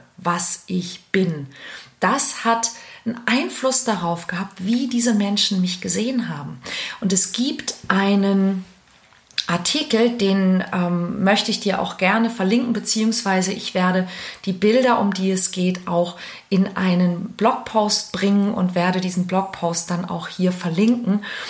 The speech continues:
Ähm, es gab ein Experiment, da wurde ein ich würde sagen, der Mann war Mitte fünfzig,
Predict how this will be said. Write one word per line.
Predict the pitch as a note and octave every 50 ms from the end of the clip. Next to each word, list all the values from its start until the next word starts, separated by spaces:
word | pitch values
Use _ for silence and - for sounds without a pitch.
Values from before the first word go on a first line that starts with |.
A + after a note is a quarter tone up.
| - - - - -
Ähm, | - F#3+ F#3 F#3 F#3 F#3 F#3 F3+ - - - - - - - -
es | - - -
gab | - F#3+ A#3+ A#3+
ein | A#3+ G#3+ F#3+ F#3
Experiment, | - F#3 - - - - F3+ E3+ F3 E3 E3+ E3+ F3+ G3+ B3 E4 - - - - -
da | G3 F#3+ F3 F3
wurde | F3+ F#3+ A3 A#3 A#3+ A#3+ A#3 A#3+ A#3+ -
ein | - F3+ F3 F3 F3 E3+ E3+ E3 E3 D#3+ E3 E3 E3+ - - _ _ _ _ - -
ich | - -
würde | F3+ F3+ F3+
sagen, | F3 - F3+ F3+ F#3 G3 G3
der | F#3 F3+
Mann | E3+ E3+ E3+ F3+ G3+ G#3 F#3
war | F3+ E3+ E3+ E3+ E3+ E3+ E3+ E3+ E3+ - -
Mitte | - F3+ G3 G3+ G3+ G3 F#3
fünfzig, | - - G#3+ A#3+ D#4+ - - - - - - E4 F4+ F4+ -